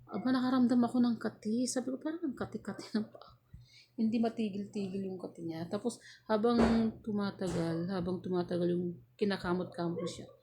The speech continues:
parang lalong ano siya, sumasarap. Pag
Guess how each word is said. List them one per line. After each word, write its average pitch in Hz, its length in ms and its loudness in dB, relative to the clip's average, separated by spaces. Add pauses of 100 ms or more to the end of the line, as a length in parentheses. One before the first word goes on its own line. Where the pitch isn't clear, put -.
(380)
parang 247 320 4
lalong 240 480 2
ano 214 160 0
siya, 196 400 -4
sumasarap. 202 720 -2 (160)
Pag 208 240 -4